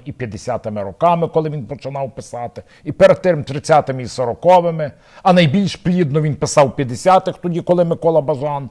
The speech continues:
І тому ми вибрали дату п'ятдесят третій рік, яка символізувала собою, знову ж таки, розлом навіть радянської доби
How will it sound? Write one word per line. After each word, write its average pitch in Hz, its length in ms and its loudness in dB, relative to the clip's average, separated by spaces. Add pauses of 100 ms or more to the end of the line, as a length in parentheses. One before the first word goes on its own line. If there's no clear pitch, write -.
(340)
І 185 100 0
тому 220 320 4
ми 190 140 6
вибрали 135 640 4 (1040)
дату 165 520 4
п'ятдесят 120 580 -6
третій 101 460 -6
рік, 151 380 -6
яка 123 320 0
символізувала 123 1000 0
собою, 143 680 -2 (500)
знову 160 480 2
ж - 140 -8
таки, 160 260 0
розлом 151 760 2 (120)
навіть 156 380 0
радянської 143 840 -2
доби 95 480 -6